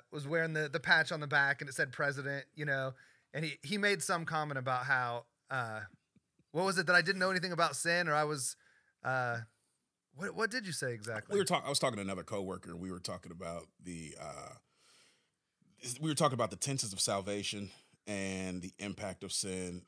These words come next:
Speaker 2: And I think at the, at the point Christopher was standing, um, it, within earshot listening. And so me and the coworker I was talking to, we both knew him and I knew he was listening. And I said, "You know what? I mean, take him. He, he, he's probably doesn't know Jesus at all,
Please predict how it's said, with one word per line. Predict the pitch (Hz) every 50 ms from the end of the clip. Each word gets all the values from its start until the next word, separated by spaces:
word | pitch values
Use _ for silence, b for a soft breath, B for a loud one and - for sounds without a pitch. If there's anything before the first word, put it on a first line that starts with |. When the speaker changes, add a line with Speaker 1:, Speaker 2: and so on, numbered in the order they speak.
| _ _
Speaker 2:
And | - 90 92 90 90 92 90 92 90 90 90 87 -
I | 87
think | - - 98 95
at | 92
the, | 95 98 - -
at | 92 95 90 -
the | 95
point | 82 - 110 107 104 - -
Christopher | - 123 113 - - - 104 98
was | 95 92 -
standing, | - - 98 95 95 95 87 92 92 80 - b b b b b b -
um, | 98 92 92 92 85 82 80 - - - _ _ _ _ _ _ _ _ -
it, | 139 127
within | 110 110 135 123 110
earshot | 107 113 120 120 - - 131 127 - - _ _ _ _ _ _ -
listening. | 104 113 120 117 - 139 131 123 - _ _ _ _ _ _ _ _ _ -
And | 123 117 104 98
so | - - 107 101 98 95 95 87 - _ _ -
me | 101 113
and | 113 107
the | 98
coworker | - 120 113 104 98 92 104
I |
was | 98 92
talking | - - 113 110 98 101
to, | - 107
we | 101 104 101
both | 87 98 98 90 -
knew | 101 95 80
him | - 123 123 113 107 101 87 98 107 - -
and | 92 92
I | 107
knew | 110 107 101
he | 95 90
was | 82 80 82
listening. | 101 117 113 - - 98 95 90 - b b b b b b b b
And | - 113
I | 113
said, | - - 120 -
"You | 151
know | 151 151
what? | 160 147
I | 127
mean, | 131 123 120
take | - 151 151 131
him. | - 196 165 110 95
He, | 101 117 135 - _ - -
he, | 82 90 113 135 120 -
he's | - 92 120 -
probably | - - 139 117 104 104 101 101 95 92 - _ -
doesn't | 87 113 107 92 101
know | 98 98
Jesus | 95 85 110 101 87 95 95 -
at | 98
all, | 92 90 101 113